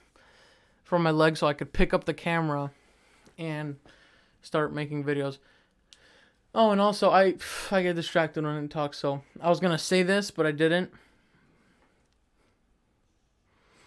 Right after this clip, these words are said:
But, uh, the thing is, yeah, I was gonna say, I do, I have this thing where I, uh, like, I vlog for a bit and I fully stop.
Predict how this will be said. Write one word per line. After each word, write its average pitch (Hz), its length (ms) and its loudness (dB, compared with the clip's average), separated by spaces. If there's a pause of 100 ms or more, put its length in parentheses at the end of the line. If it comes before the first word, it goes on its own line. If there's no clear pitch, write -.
(220)
But, 156 440 -2 (260)
uh, 151 460 -2 (800)
the 175 80 -4
thing 202 220 0
is, 180 180 0
yeah, 156 200 -2
I 151 60 0
was 151 80 -2
gonna 170 180 -2
say, 156 340 -2 (300)
I 170 180 0
do, 165 180 2
I 170 100 2
have 175 220 2
this 160 180 -4
thing 180 400 0 (120)
where 160 340 6
I, 151 360 2
uh, 147 300 -4 (880)
like, 151 220 -8
I 156 80 -2
vlog 156 380 0
for 170 140 0
a 160 40 -2
bit 160 140 0
and 151 120 -4
I 139 120 -8
fully 156 360 -2
stop. 135 360 -8